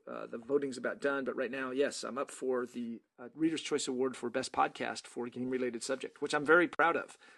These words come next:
Again, um, I've done my best to kinda bring it, bring information to the podcast that I think people would like.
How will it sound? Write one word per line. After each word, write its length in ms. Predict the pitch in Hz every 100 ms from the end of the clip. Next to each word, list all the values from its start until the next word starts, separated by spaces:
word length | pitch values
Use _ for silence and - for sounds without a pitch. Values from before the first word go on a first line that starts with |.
| - _ -
Again, 460 | 139 131 170 123 101
um, 520 | 113 123 131 127 123 - - _ _ _ _ _ -
I've 120 | 143
done 160 | 139 185
my 120 | 160
best 420 | 135 147 170 - -
to 100 | 131
kinda 260 | 147 139
bring 280 | 120 143 151
it, 140 | 139 - 120 _ _ _ 180 - _ _ _ _
bring 280 | 127 143 165 160
information 540 | 156 151 139 139 - 143
to 120 | 135
the 80 | 117
podcast 540 | 120 131 131 123 -
that 60 | 123
I 40 |
think 200 | 123 123
people 240 | 131 123
would 120 | 123 135
like. 540 | 170 151 - -